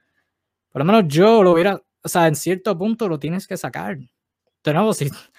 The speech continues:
ven el juego, hay como cinco o seis posesiones corridas en donde Ayton es destrozado en el pick and roll. Y Monty Williams pienso que pudo haber manejado eso, eh, veinte mil veces mejor.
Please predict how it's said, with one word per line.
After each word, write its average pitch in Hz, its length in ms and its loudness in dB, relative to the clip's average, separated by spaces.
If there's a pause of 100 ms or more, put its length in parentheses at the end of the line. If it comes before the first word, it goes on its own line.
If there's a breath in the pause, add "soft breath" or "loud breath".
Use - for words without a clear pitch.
(320 loud breath)
ven 156 380 0
el 185 120 4
juego, 190 260 4
hay 156 120 0
como 190 240 -4
cinco 185 520 -6
o 160 40 -6
seis 170 340 -8
posesiones 156 560 -10
corridas 170 600 -8
en 147 180 -6
donde 143 560 -4 (100)
Ayton 170 640 -2 (420)
es 160 380 -2
destrozado 151 880 -2
en 131 140 -6
el 127 80 -8
pick 127 200 -12
and 117 120 -10
roll. 117 220 -14 (1400)
Y 139 460 -6 (1300)
Monty 143 640 -2
Williams 151 420 2
pienso 143 280 -4
que 139 100 0
pudo 131 160 -4
haber 131 160 -6
manejado 131 520 -6
eso, 123 440 -8 (540 soft breath)
eh, 107 360 -12
veinte 135 480 -4
mil 143 220 0
veces 139 340 0
mejor. 123 400 -10